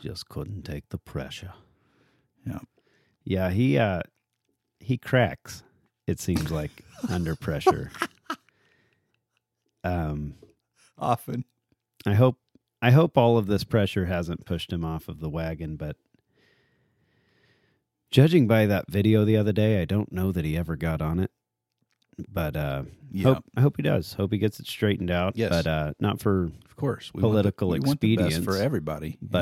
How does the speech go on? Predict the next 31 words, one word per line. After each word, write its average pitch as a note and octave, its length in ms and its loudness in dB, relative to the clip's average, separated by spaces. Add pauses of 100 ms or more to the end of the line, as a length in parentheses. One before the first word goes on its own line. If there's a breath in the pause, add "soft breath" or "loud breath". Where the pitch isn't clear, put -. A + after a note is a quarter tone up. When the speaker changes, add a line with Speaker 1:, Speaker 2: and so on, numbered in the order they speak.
Speaker 2:
including F#2 340 2
Speaker 1:
for F2 100 2
Speaker 2:
Hunter E2 200 -2
Biden. F2+ 420 -8 (380)
Speaker 1:
Yeah, D3+ 260 -2 (140)
it's A#2 180 -6
just, - 360 -4 (320)
it's - 320 0 (320)
Speaker 2:
Just - 240 -4
don't C3+ 220 4
do A#2 160 2
drugs, F#2 380 0
kids. - 500 -10 (240)
Speaker 1:
It A#2+ 160 6
really B2 340 6
is F#2 240 2
a, D#2+ 240 -2
uh, C#2+ 260 -6 (440)
it's - 140 -12
a E2+ 160 -2 (100)
destructive - 640 -4
path. D2 340 -6
Speaker 2:
It's - 140 -12
not - 240 -6
good. D#2 240 -10 (480)
Speaker 1:
So G2 480 2 (260)
look F3 180 0
at - 100 -2
Hunter. E2 440 -2 (1000)
Consider A#2 440 2
Hunter. D2+ 460 -2